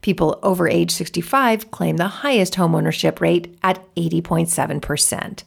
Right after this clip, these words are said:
The report also included the national vacancy rates in the third quarter.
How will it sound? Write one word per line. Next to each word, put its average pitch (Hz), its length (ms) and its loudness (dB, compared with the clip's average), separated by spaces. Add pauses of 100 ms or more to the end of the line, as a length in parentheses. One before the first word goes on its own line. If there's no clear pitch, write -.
(520)
The - 100 0
report 349 460 2
also 226 380 2
included 220 420 0
the 208 80 2
national 233 520 2
vacancy 262 460 2
rates 156 320 0
in 208 80 2
the 214 60 2
third 196 340 -2
quarter. 180 400 0